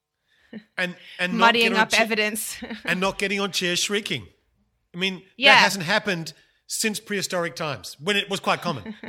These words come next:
Speaker 2: <laughs>
Speaker 1: Women
Speaker 2: Yeah.
Speaker 1: used to do that all over the
Speaker 2: All
Speaker 1: place.
Speaker 2: the
Speaker 1: In pre-
Speaker 2: time
Speaker 1: No, there was,
Speaker 2: in
Speaker 1: there's
Speaker 2: prehistoric
Speaker 1: fossilized
Speaker 2: times.
Speaker 1: remains of women
Speaker 2: <laughs>
Speaker 1: on chairs with a fossilized mouse in the corner. It's, it's well
Speaker 2: Yeah.
Speaker 1: known.
Speaker 2: Mm-hmm.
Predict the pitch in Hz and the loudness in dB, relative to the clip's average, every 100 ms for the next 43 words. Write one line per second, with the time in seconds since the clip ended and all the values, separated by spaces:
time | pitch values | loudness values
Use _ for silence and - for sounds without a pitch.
0 | - _ 165 208 196 214 - 180 170 170 | -18 _ -4 -2 2 2 0 -4 -6 -8
1 | - - - _ 220 240 214 170 175 269 | -20 -20 -20 _ 2 4 4 0 2 4
2 | 285 285 - 254 220 208 196 190 - 226 | 6 4 0 -2 4 4 2 -4 -6 2
3 | 247 240 233 214 220 220 196 214 233 254 | 4 4 4 2 2 2 2 2 2 4
4 | 220 208 196 190 185 175 156 147 - 160 | 4 4 4 0 2 2 0 -2 -6 -4
5 | 156 180 175 160 165 165 - 170 151 151 | -2 0 -2 -2 -4 -2 -2 2 0 0
6 | 156 151 - 165 - 165 156 156 156 147 | -6 -10 -4 -4 -2 -2 -2 -2 -4 -4
7 | - 143 143 143 139 107 - - 147 - | -6 -10 -8 -8 -8 -10 -16 -16 -12 -12
8 | - 277 160 139 240 - _ _ _ _ | -10 -6 -6 -6 -8 -14 _ _ _ _
9 | _ 302 311 302 | _ -14 -12 -12